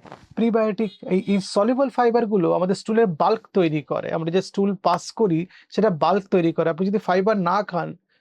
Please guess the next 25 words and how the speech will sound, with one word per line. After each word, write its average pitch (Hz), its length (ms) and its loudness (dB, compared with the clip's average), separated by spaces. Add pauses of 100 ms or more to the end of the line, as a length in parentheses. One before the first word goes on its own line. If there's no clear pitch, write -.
(120)
স্টুলটা 226 320 0
একটু 220 140 0
ছ্যাঁকড়া 214 400 -2
ছ্যাঁকড়া, 202 380 0
একটু 190 260 0
ওয়াটারি 156 380 0
হতে 139 240 -6
পারে। 135 200 -10 (1200)
ইনসলিউবল 262 560 2
ফাইবারগুলো 220 540 2 (180)
পেটটাকে 220 360 0
ক্লিন 233 400 0
রাখে, 147 320 -6 (360)
পেটের 208 280 2
মধ্যে 208 360 2 (220)
মলগুলোকে 196 800 2
ঠেলে 185 340 2
বার 160 260 2
করে, 190 260 2
পেরিস্টালটিক 175 640 -2
মুভমেন্ট 160 380 -4
কন্ট্রোল 143 360 -2
করে। 160 260 -2
আর 160 120 0
আপ-, 160 200 -4